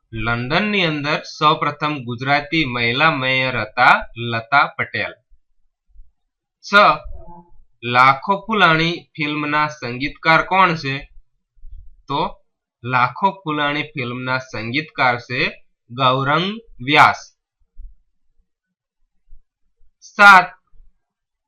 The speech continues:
લોક સંસ્કૃતિના રક્ષણ માટે ગુજરાત સરકારે કઈ યોજના અમલમાં મૂકી છે?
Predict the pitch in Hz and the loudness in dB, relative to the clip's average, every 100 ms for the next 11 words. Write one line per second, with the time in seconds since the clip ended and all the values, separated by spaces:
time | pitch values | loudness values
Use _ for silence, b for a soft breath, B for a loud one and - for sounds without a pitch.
0 | 131 143 156 202 214 208 196 175 165 165 | -8 -2 2 2 0 -6 -4 -2 -2 -4
1 | 175 175 160 156 151 139 131 135 - 165 | -8 -4 -2 0 2 2 -2 -4 -4 -2
2 | 151 120 120 147 220 - _ - - 117 | 0 -2 0 0 0 -4 _ -10 -8 -6
3 | 131 135 156 175 - - 135 123 127 127 | -2 2 4 4 0 -10 -8 -4 -2 0
4 | 147 208 226 _ _ _ _ - 175 190 | 0 -2 -4 _ _ _ _ 0 2 4
5 | 196 160 156 131 151 143 - - 127 147 | 2 2 0 -2 0 2 0 -6 -8 -4
6 | 143 147 156 180 147 143 135 113 139 196 | -2 -2 0 0 0 -6 -8 -6 -2 -4
7 | - | -4